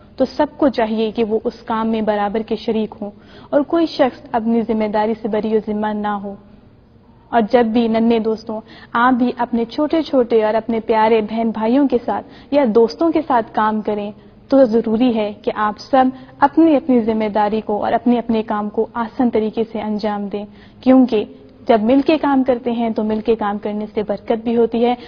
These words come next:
اور خداوند متعال ہم سے خوش ہوتا ہے۔ اور آخر کار، پیارے بچوں، ہمارے پیغمبر گرامی محبوب خدا سید الانبیاء کی وفات کا وقت بھی قری-، قریب آ گیا، اور ایک یہودی عورت کہ جس کا نام زینب تھا،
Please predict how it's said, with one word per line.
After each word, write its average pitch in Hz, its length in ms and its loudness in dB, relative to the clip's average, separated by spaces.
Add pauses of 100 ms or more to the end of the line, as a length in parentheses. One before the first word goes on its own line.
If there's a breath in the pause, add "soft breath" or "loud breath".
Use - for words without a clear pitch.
(120 loud breath)
اور 262 180 -4
خداوند 240 440 2
متعال 214 540 -2
ہم 214 120 -8 (100)
سے 254 80 -2 (160)
خوش - 300 -2
ہوتا 202 280 -8
ہے۔ 202 140 -10 (600)
اور 254 120 0
آخر 240 340 -2
کار، 220 180 -8 (300)
پیارے 220 260 -2
بچوں، 214 380 -10 (640 loud breath)
ہمارے 233 360 0
پیغمبر 220 360 -2 (120)
گرامی 214 420 -4 (320)
محبوب 220 360 -2 (160)
خدا 208 220 -6 (280)
سید 220 240 2
الانبیاء 214 600 -2
کی 214 140 -4
وفات 208 400 -6
کا 220 80 -2
وقت 202 240 -6
بھی 214 80 -6
قری-، 208 440 -6
قریب 214 300 -4
آ 202 140 -4
گیا، 202 200 -8 (760 loud breath)
اور 233 100 2
ایک 233 200 2 (120)
یہودی 226 480 0
عورت 208 460 -2
کہ 220 80 -4
جس 220 200 -4
کا 214 120 -4
نام 220 300 -2
زینب 220 380 -2
تھا، 214 140 -8